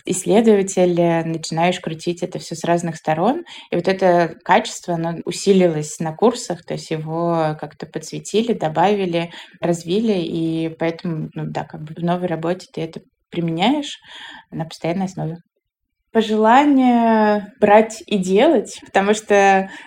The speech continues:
думать можно очень много и, наверное, стелить соломку в виде какой-то информации, но на самом деле нужно начинать действовать, начинать что-то читать, начинать какой-то инструмент новый осваивать.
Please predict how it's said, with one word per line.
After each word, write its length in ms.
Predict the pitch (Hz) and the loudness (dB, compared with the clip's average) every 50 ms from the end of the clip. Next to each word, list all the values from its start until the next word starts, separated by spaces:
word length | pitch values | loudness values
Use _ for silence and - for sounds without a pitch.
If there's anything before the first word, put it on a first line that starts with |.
| - - | -10 0
думать 480 | 196 208 240 240 254 240 214 208 - - - - | 4 6 8 10 10 8 8 4 0 -6 -10 -6
можно 520 | 185 190 196 202 208 214 208 208 202 190 190 | -4 -2 2 2 4 2 2 2 0 0 0
очень 240 | 196 190 - 208 | 0 0 -2 -2
много 640 | 190 196 196 196 202 226 302 320 269 254 247 233 233 220 | 0 0 0 2 4 6 6 6 6 4 2 2 2 0
и, 460 | 220 220 190 175 175 170 170 170 170 | -2 -2 -4 -4 -2 -2 -2 -4 -4
наверное, 440 | 170 170 170 170 170 170 175 170 170 | -4 -4 -2 -2 0 -2 -2 -4 -8
стелить 480 | 170 - - - 180 175 185 185 185 | -8 -12 -10 -8 -6 -6 -6 -6 -6
соломку 800 | - - - 190 185 185 180 180 202 202 190 - - - 175 170 | -8 -2 0 2 4 4 4 4 2 -2 -6 -8 -4 -2 -2 -2
в 60 | 165 | 0
виде 540 | 175 180 180 170 175 180 175 165 165 170 - - - - - - - | -2 -2 0 0 0 0 2 0 -2 -4 -8 -12 -18 -18 -18 -18 -20
какой-то 360 | - - - 185 180 180 185 | -8 0 2 2 2 2 0
информации, 880 | 180 180 185 - 190 185 185 208 277 359 370 - - 233 214 208 208 208 - - - - _ | -4 -4 -2 -2 -2 0 0 0 0 0 -2 -4 -2 -2 0 0 -2 -4 -10 -20 -20 -16 _
но 100 | - 190 | -2 -2
на 60 | 202 | 0
самом 320 | 190 - 208 220 226 220 202 | 2 4 4 6 6 6 4
деле 600 | 190 196 202 202 196 196 190 185 185 180 - - - _ | 4 2 2 4 4 4 4 4 2 2 -2 -4 -8 _
нужно 640 | - 196 196 208 196 190 208 196 190 185 180 180 - - - _ _ _ | -6 -2 -2 -2 -2 -2 -2 0 0 0 0 -2 -6 -10 -16 _ _ _
начинать 520 | - 190 196 190 196 - 196 190 185 190 175 | -6 -4 -4 -4 -4 -2 0 0 0 0 0
действовать, 720 | 185 196 214 247 262 254 - - 214 190 185 180 175 175 - - - - | 0 2 2 2 0 -2 -4 -4 -2 0 0 0 -2 -4 -8 -10 -10 -10
начинать 380 | - - 226 269 302 - - | -4 0 0 0 0 -2 -6
что-то 400 | - - - - - 220 220 302 | -10 -10 -6 -4 -2 -2 -2 -2
читать, 520 | 277 - 269 262 - 214 220 220 220 - - | -2 -4 -4 -2 0 0 0 0 -2 -6 -8
начинать 560 | - 175 170 175 - 180 180 185 202 - - - - - - | -10 -8 -8 -8 -8 -6 -6 -6 -6 -8 -10 -14 -16 -16 -14
какой-то 340 | - 170 - 185 185 185 190 | -14 -6 -6 -4 -4 -4 -4
инструмент 600 | 185 185 - - 190 180 180 180 185 185 185 - | -6 -6 -6 -8 -8 -6 -4 -4 -6 -6 -6 -6
новый 260 | 185 175 175 175 165 | -6 -6 -4 -6 -6
осваивать. 680 | 165 170 - - 180 170 170 170 165 160 160 170 - | -8 -10 -10 -6 -4 -2 -2 -2 -2 -4 -8 -10 -10